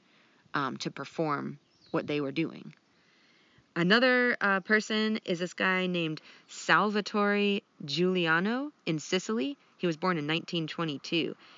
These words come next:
and by the age of twenty-seven, um, he had assembled a gang of fifty men. They escaped to the mountain terrain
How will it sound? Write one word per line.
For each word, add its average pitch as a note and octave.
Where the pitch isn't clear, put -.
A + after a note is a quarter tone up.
and E3
by E3+
the E3
age F#3+
of F3+
twenty-seven, F3+
um, D3+
he F3+
had D#3+
assembled F#3+
a D3+
gang E3+
of C#3+
fifty G#3
men. D#3+
They G3+
escaped -
to G3
the F3+
mountain E3+
terrain E3